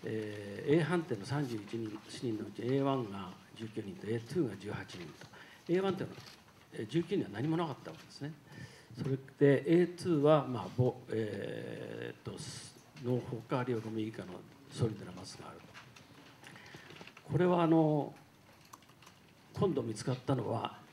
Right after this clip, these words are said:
これらの病変が、から発生したのか、それとも別のところから、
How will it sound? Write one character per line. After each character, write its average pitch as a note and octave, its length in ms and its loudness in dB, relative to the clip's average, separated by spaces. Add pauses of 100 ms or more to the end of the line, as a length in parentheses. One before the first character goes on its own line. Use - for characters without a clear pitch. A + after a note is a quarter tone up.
(360)
こ D#3+ 60 4
れ G3+ 120 10
ら F#3+ 140 8
の C3 240 2
病 C3 260 4
変 C3 260 0 (200)
が、 F3 240 2 (340)
か - 120 0
ら F3+ 280 2 (200)
発 - 200 -8
生 A2+ 280 -4
し - 60 -8
た A2+ 120 -6
の G2 80 -10
か、 A2+ 320 -8 (500)
そ C3+ 120 -2
れ D3 60 0
と E3 140 -4
も B2+ 280 -2 (920)
別 C#3 240 8
の F#3 120 4
と F#3 100 -6
こ F3 120 0
ろ E3 100 0
か A#2+ 160 -6
ら、 A#2+ 260 -2